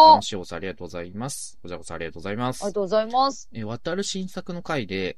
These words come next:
Speaker 1: えー、グランゾートの小説を花井さんが持っているという話が出ましたが、
Speaker 2: おうおう。
Speaker 1: グランゾートの小説、私も持ってましたと。
Speaker 2: おう。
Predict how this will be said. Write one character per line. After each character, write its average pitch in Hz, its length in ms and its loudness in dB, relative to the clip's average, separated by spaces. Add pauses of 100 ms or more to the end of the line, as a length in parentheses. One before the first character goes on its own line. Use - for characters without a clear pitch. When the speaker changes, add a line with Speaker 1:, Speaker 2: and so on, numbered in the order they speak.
Speaker 1:
え 82 320 -10
ー、 - 20 -20
グ 107 120 -8
ラ 151 160 -6
ン 170 80 -12
ゾ 175 240 -8
ー 156 60 -12 (100)
ト - 80 -8
の 190 120 0
小 131 200 -6
説 120 260 -10
を 117 40 -6
花 120 260 -8
井 131 40 -8
さ 135 140 -8
ん 127 60 -8
が 117 40 -6
持 113 140 -6
っ 135 60 -12
て - 160 -10
い 95 80 -4
る 87 80 -14
と 90 80 -10
い - 20 -14
う - 0 -
話 98 280 -10
が 87 40 -8
出 87 180 -8
ま 113 160 -2
し - 120 -4
た 73 140 -10
が、 95 260 -4 (100)
Speaker 2:
お 254 440 8
う - 20 2
お - 20 0
う。 196 40 -2
Speaker 1:
グ - 40 -4
ラ 190 140 0
ン 214 80 -2
ゾ 220 100 -2
ー 208 60 -2
ト 147 80 -6
の 110 40 -4
小 110 180 -8
説、 104 160 -10
私 156 340 -4
も 190 80 -4
持 151 100 -6
っ - 20 -12
て - 200 -4
ま 90 120 -4
し - 60 -12
た - 100 -10
と。 - 140 -14 (220)
Speaker 2:
お 415 720 10
う。 - 20 -10